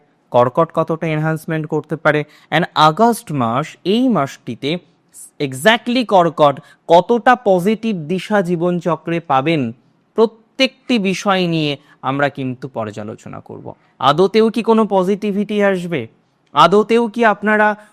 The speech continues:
সঠিক একটা দিকে, আহ, গমন করতে পারবেন?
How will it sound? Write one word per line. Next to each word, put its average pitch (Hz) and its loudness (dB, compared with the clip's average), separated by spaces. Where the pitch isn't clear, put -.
সঠিক 185 -4
একটা 220 0
দিকে, 156 -4
আহ, 135 0
গমন 170 2
করতে 202 -4
পারবেন? 180 -2